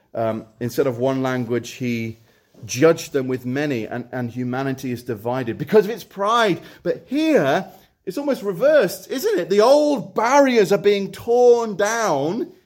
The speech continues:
in Jesus. He was judged so that the curse can be lifted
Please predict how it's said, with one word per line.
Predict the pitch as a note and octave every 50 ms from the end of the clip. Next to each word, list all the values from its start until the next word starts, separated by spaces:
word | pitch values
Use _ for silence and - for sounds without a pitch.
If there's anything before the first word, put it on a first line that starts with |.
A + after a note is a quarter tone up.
| _ _ _
in | A3 A#3 B3+ B3+ G3+
Jesus. | E3+ G#3+ C4+ D4 C#4+ B3+ A3+ A#3 F3+ C#3+ - - - - - _ _ _ _ _ _ _ _ _ _ _ _
He | - G3+ D4 D#4 D#4 D4
was | C#4 C4+ C4 G3+ C#3 C#3
judged | C3 C3 E3+ G3+ - E3+ - F3 - - - - - _ _ _ _ _ _ _ _ _
so | _ - - F#3+ F#3
that | E3+ D#3+ -
the | E3+ D#3+
curse | - - - G#3 G3 F#3+ F#3 F3 E3+ -
can | - - - F#3 F3
be | D3 E3 D3+
lifted | D#3 D#3 E3+ E3+ E3+ - F3 D#3+ C#3+ C3 -